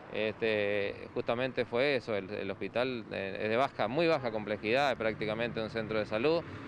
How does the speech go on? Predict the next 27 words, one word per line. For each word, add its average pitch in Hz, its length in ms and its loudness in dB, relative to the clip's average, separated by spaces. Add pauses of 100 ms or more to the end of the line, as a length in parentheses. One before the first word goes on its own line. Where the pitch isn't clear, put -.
(240)
Si 117 100 4
bien 147 240 4
la, 127 240 4
la 113 100 4
gente 139 360 2
de, 110 540 4 (440)
de 117 140 4
salud 131 320 2
es 127 60 0
muy 143 200 2
comprometida 131 720 2
y 120 60 4
le 117 80 2
pone 131 200 0
mu-, 131 380 -2
mucho 139 220 0
esfuerzo, 151 440 2 (300)
pero 113 140 2
siempre 135 320 2
ha - 20 8
habido 127 220 4
un 123 100 -2
reclamo 123 640 2
a 110 40 0
los 107 140 -2
gobiernos 117 340 0
provinciales 117 640 0